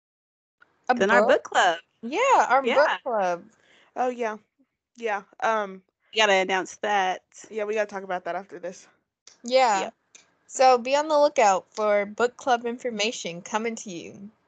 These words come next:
Speaker 1: on Instagram.
Speaker 3: Oh,
Speaker 2: Yes.
Speaker 3: also, we're on iHeartRadio
Speaker 2: And
Speaker 3: now.
Speaker 2: February fourth.
Speaker 3: If you wanna go listen
Speaker 1: Oh.
Speaker 3: there.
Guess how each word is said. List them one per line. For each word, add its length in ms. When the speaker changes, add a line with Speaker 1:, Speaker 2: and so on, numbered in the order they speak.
Speaker 1:
on 420
Instagram. 680
Speaker 3:
Oh, 200
Speaker 2:
Yes. 80
Speaker 3:
also, 600
we're 220
on 160
iHeartRadio 420
Speaker 2:
And 160
Speaker 3:
now. 60
Speaker 2:
February 420
fourth. 240
Speaker 3:
If 80
you 60
wanna 120
go 120
listen 180
Speaker 1:
Oh. 40
Speaker 3:
there. 200